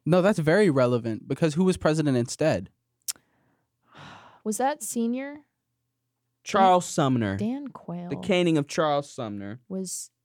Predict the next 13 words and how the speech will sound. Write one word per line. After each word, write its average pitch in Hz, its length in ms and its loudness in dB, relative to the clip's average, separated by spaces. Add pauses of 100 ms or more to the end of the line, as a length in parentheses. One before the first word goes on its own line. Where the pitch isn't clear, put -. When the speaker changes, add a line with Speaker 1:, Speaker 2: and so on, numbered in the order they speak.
(140)
Speaker 3:
He 135 80 -6
got 131 180 -4
the 123 80 -12
shit 123 300 -12
beat 110 100 -14
out 92 120 -16
of - 40 -12
him. 185 60 -8
Speaker 2:
was 196 300 -2 (100)
George, 214 760 -10 (300)
was 202 140 -6
that 240 180 -6
Senior? 180 580 -6